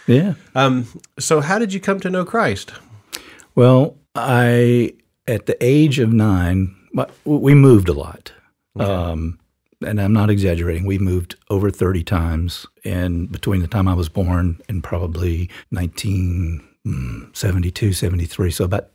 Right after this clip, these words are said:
Speaker 1: twelve years.
Speaker 2: Wow.
Speaker 1: We'd moved over thirty times.
Speaker 2: Thirty times in twelve years.
Speaker 1: Yeah.
Speaker 2: Wow.
Speaker 1: My, my father was a pipe fitter and a welder,
Speaker 2: Mm-hmm.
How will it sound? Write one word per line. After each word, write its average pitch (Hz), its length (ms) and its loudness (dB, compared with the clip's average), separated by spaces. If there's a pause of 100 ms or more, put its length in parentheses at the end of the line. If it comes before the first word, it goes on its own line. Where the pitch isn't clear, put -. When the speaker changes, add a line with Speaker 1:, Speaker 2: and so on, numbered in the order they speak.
Speaker 1:
twelve 98 260 0
years. 92 440 -2
Speaker 2:
Wow. 107 260 -6
Speaker 1:
We'd 113 120 4
moved 95 220 2
over 90 160 -2
thirty 87 240 -4
times. - 320 -10
Speaker 2:
Thirty 156 300 2
times 131 400 -2
in 98 80 -4
twelve 107 260 -4
years. 85 300 -10
Speaker 1:
Yeah. 92 80 -16 (160)
Speaker 2:
Wow. 90 180 -12
Speaker 1:
My, 107 240 2
my 110 160 0
father 98 380 0
was 92 260 0
a 82 300 -6 (300)
pipe - 200 -6
fitter 101 220 -2
and 104 120 0
a 117 40 0
welder, 90 480 -2 (100)
Speaker 2:
Mm-hmm. 104 300 -12